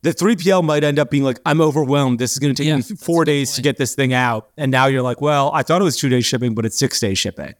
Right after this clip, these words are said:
Speaker 2: Yeah.
Speaker 1: So I think that is a little bit of a dangerous thing.
Speaker 2: Next year, I think Shop Promise is gonna be a big validator of this. And so you won't even have to put this there.
Speaker 1: Yeah.
Speaker 2: Do you know about Shop
Speaker 1: Yeah.
Speaker 2: Promise?
Speaker 1: Yeah, yeah,
Speaker 2: Yeah.
Speaker 1: yeah.
Speaker 2: All right. So
Speaker 1: I thought they stopped doing that 'cause they removed their three P L.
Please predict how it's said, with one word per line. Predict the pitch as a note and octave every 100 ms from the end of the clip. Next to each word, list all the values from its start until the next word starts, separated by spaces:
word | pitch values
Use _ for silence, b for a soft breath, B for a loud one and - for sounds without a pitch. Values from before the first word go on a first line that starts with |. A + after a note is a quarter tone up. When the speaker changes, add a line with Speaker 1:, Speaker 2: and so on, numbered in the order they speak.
| _
Speaker 2:
Yeah. | A#2 C#3
Speaker 1:
So |
I | D#3
think | G#3+ D#3+
that | D#3
is | D3
a | C3+
little | C3+ A#2+
bit | A#2+
of |
a | G#2+
dangerous | G#2+ G#2 F#2 E2+ -
thing. | - C3
Speaker 2:
Next | C#3 E3 -
year, | G3+ G3 G3+ -
I | C3+
think | D#3 C#3+
Shop | - - C3+ -
Promise | - A#2+ A2+ D#3+ - - -
is | C3+ A#2+
gonna | C3
be | C3 B2+
a |
big | A2+ - C3 B2+ B2
validator | A2+ A#2+ G#2+ A#2+ C3 C3+ C#3+
of | C#3
this. | D3+ F3+ - - - _ _ _ _ _
And | C3+ B2
so | C3+
you | B2+
won't | C3 C3
even | B2
have | A#2+ A2+
to | A2
put | C3+ B2
this | D3+ -
there. | D#3+ D#3+
Speaker 1:
Yeah. | B2 D3+
Speaker 2:
Do |
you | D3+
know |
about | E3 E3
Shop | - E3
Speaker 1:
Yeah. | B2
Speaker 2:
Promise? | E3+ F3+ G#3+ -
Speaker 1:
Yeah, | A2+
yeah, |
Speaker 2:
Yeah. | F#2+
Speaker 1:
yeah. | - _ _ _ _ _ _ _ -
Speaker 2:
All | A#2
right. | F#2 -
So | -
Speaker 1:
I | G3
thought | C#4+
they | C4
stopped | - F#3 F3
doing | F3 F3+
that | C3+
'cause | C3
they | B2+
removed | B2+ B2+ B2 D3 B2
their | B2+
three | A#2 C3 C#3+
P | B2
L. | G2+ -